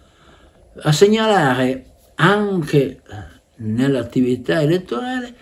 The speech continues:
che il tema della pace è il tema oggi dominante della politica,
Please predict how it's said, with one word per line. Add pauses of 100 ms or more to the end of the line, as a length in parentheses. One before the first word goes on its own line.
(500)
che
il
tema
della
pace
è
il
tema
oggi
dominante
della
politica,